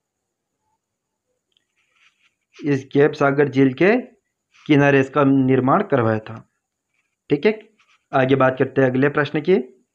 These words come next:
साठवाँ प्रश्न, मतीरे की राड़ कब हुई थी? तो मतीरे की राड़ हुई थी आपके ऑप्शन नंबर सी,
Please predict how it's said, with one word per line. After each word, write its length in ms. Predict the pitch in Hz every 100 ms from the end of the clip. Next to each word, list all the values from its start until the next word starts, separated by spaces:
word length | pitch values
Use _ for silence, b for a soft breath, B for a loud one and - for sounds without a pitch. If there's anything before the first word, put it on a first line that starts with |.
| _ _ _ _ _ _ _ _ _ _ _ _ _ _ _ _ -
साठवाँ 420 | 143 135 131 147
प्रश्न, 400 | 151 127 - 117 - _ _ _ _ _ _ -
मतीरे 480 | 131 131 156 165 175
की 160 | 180 165
राड़ 220 | 147 147
कब 240 | 180 175
हुई 220 | 151 147 139
थी? 220 | 135 135 135 - _ _ _ _ _ _ _ _ _ _ _ _ _
तो 80 | 139
मतीरे 440 | 127 123 123 147 151
की 120 | 156
राड़ 200 | 147 147
हुई 160 | 147 143
थी 120 | 151
आपके 320 | 139 - 180 208 - _ _ _ _ _ -
ऑप्शन 300 | 127 123 143
नंबर 280 | 143 180 254 214 _ _ _ _ _ _ _ -
सी, 300 | 131 110